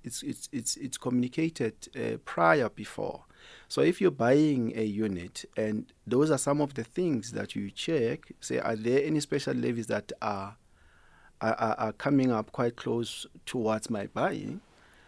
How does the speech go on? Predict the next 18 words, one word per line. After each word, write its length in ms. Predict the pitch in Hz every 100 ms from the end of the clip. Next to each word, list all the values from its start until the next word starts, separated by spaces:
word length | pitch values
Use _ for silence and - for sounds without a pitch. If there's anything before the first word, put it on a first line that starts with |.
| - -
And, 300 | 113 113 110
uh, 140 | 110
who 200 | 104 139
is 100 | 131
gonna 220 | 113 113 107
cater 460 | - 190 185 95
that? 320 | 80 73 -
Is 220 | 101 104 -
the 180 | 101
seller, 560 | - - 131 135 131 135 -
uh, 140 | 117 -
catering 480 | - 131 127 123 123
for 160 | -
the 100 | 113
special 300 | 110 143 139
levy 320 | 135 120 117 110
that 160 | 110
is, 280 | 104 98 -